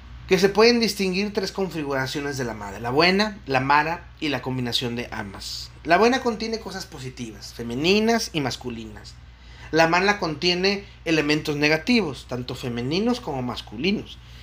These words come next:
Y la gran madre, que nos da cosas negativas y positivas, y es, esta es la gran madre, ¿no? La mala, ¿sí?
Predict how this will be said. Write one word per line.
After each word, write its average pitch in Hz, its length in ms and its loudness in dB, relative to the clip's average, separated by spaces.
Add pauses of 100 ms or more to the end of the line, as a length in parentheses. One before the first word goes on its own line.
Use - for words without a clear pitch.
(240)
Y 180 80 2
la 156 100 6
gran 185 240 4
madre, 151 360 0 (560)
que 127 120 -4
nos 120 180 -4
da 151 360 4 (280)
cosas 120 300 -8
negativas 127 560 -4
y 156 40 -4
positivas, 160 640 -4 (600)
y 156 360 4 (120)
es, 214 440 2 (380)
esta 240 340 4
es 180 60 2
la 156 100 2
gran 135 220 -2
madre, 120 360 -6
¿no? 233 180 -2 (1040)
La 110 160 -6
mala, 123 400 0 (920)
¿sí? 160 320 -4